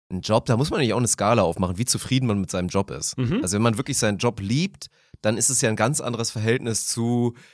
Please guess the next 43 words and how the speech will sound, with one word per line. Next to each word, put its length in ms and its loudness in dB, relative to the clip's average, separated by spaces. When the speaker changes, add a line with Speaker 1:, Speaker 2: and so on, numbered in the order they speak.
Speaker 1:
ey, 200 2
ich, 320 -4
das 160 -4
ist 220 0
wirklich 300 -4
hier, 500 2
ich 180 -4
nutze 260 2
diese 160 0
Situation 480 -2
aus. 380 -2
Ich 80 -4
Speaker 2:
Okay, 140 2
Speaker 1:
nutze 120 4
Speaker 2:
dann 80 4
Speaker 1:
es 120 2
Speaker 2:
ist 60 0
Speaker 1:
aus, 220 4
dass 100 0
ich 60 2
Speaker 2:
X-Achse 320 2
Speaker 1:
einen 120 2
Speaker 2:
ist 120 4
Zufriedenheit 520 0
im 100 0
Job 240 0
null 180 2
bis 240 -4
zehn 320 -2
und 180 -4
Y-Achse 680 2
Speaker 1:
Ja. 60 2
Speaker 2:
ist 120 -4
die 100 2
Anzahl 340 2
Speaker 1:
Mhm. 20 2
Speaker 2:
der 120 2
Tage, 320 0
die 120 0
man 220 0
frei 200 -4
machen 280 -8
darf. 260 -8